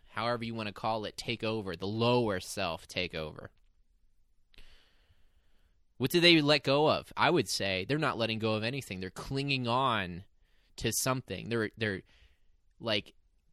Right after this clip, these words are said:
digging their nails into some aspect of themselves that they can't quite let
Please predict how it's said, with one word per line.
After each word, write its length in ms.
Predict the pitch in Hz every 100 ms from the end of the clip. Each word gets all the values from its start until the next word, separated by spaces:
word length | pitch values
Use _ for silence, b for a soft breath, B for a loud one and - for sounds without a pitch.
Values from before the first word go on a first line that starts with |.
| _
digging 400 | 139 131 143 147
their 160 | 127 113
nails 580 | 110 113 117 113 101
into 460 | 95 87 - - 92
some 320 | - 113 117 -
aspect 500 | 107 110 - 98 101
of 120 | 90
themselves 480 | 95 - 98 98 92
that 100 | 90
they 220 | 104 67 -
can't 320 | - 117 123 -
quite 420 | - 110 104 107 _ _
let 320 | 98 98 -